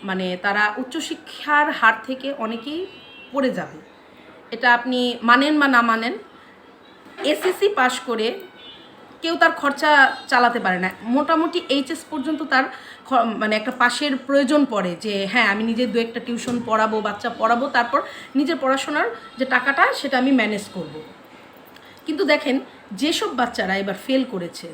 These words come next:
তাদের কাছে কি কোনো গার্ডিয়ান দেবে? আমি কি দেবো আমার ছোট বাচ্চাটাকে একটা, আহ, ফাইভ সিক্সের বাচ্চাকে একটা এসএসসি বা এইচএস ফেল করা একটা স্টুডেন্টের কাছে কি পড়তে দেবো? অবশ্যই না। কিন্তু সে যদি পাশ করতো,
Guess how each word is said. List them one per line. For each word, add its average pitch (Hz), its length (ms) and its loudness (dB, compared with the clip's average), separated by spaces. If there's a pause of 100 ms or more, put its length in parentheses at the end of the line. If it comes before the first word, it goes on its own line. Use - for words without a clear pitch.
(140)
তাদের 254 440 -2
কাছে 240 280 -4
কি 240 280 -8 (340)
কোনো 262 200 0
গার্ডিয়ান 220 480 -2
দেবে? 190 260 -2
আমি 226 220 0
কি 262 100 -2
দেবো 233 220 0
আমার 196 160 -4
ছোট 202 200 -10
বাচ্চাটাকে 196 540 -8
একটা, 185 200 -8
আহ, 175 500 -6 (800)
ফাইভ 233 220 0
সিক্সের 254 240 -4
বাচ্চাকে 220 380 -6
একটা 196 420 0 (320)
এসএসসি 339 600 0
বা 247 220 4
এইচএস 262 320 0 (160)
ফেল 254 200 2
করা 240 200 0
একটা 233 180 -4
স্টুডেন্টের 220 500 -8
কাছে 226 220 -10
কি 233 60 -8 (100)
পড়তে 240 260 -10
দেবো? 247 220 -6 (240)
অবশ্যই 233 400 -8
না। 156 100 -14 (340)
কিন্তু 262 160 -4
সে 285 80 -4
যদি 254 160 -2
পাশ 220 320 -2
করতো, 214 400 -12